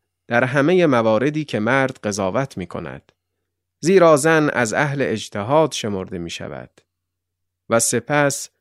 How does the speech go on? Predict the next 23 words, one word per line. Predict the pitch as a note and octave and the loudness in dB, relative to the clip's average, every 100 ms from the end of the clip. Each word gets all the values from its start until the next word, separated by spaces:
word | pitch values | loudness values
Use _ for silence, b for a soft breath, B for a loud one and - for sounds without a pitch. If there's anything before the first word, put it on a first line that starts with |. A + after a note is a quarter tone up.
| _ | _
شیخ | - F3+ F3 D#3+ - | -2 2 2 0 -4
در | A#2 A2+ | -2 -2
خلاف | - A2+ B2+ C3 - | -2 0 2 0 -2
گوید: | - G2+ A2 C#3+ C#3 D3 _ _ _ _ _ _ _ _ _ C#3+ | -8 -4 0 0 -2 -8 _ _ _ _ _ _ _ _ _ 0
«و | |
اما | E3 G3+ F#3+ F3 | 4 4 4 4
دلیل | D3 C3 E3 D#3+ C3 | 4 2 2 0 0
ما | C3+ D3 C#3 | 2 2 2
بر | B2 A#2+ | 2 2
عدم | - C#3+ F#3 F3+ B2+ | 0 0 0 2 0
جواز | A#2 G#2+ C3 C3+ A#2+ | 0 0 2 2 0
این | - E3+ D#3 | -2 0 2
است | C3+ B2 - | 0 -2 -6
که | - A#2 A2 - _ _ _ _ _ _ _ _ | -4 -4 -6 -12 _ _ _ _ _ _ _ _
جواز | - D3+ E3 G3+ F#3+ D#3+ | 2 2 6 6 6 4
قضاوت | D3+ C#3 B2 A#2 A#2 A2 G#2+ - G2+ | 2 4 -2 0 0 0 -2 -4 -8
زن | G#2 C#3 D#3+ D#3+ D#3 D3 | -2 2 2 2 -2 -6
احتیاج | - B2 - - C#3+ E3 D#3+ D3 | -8 -10 -8 0 2 4 2 -2
به | C3+ A2 | -6 -4
دلیل | G#2 G2+ D#3 F3 C#3 | -2 -4 -4 -6 -6
دارد، | A2 F#2+ F2 E2+ _ _ _ _ _ _ _ _ _ | -6 -4 -8 -12 _ _ _ _ _ _ _ _ _
زیرا | D3 G3+ F3 C3+ | 0 4 4 4
قضاوت | A#2+ A2+ A#2 A2 C#3+ E3+ E3+ | 2 2 2 2 2 2 -2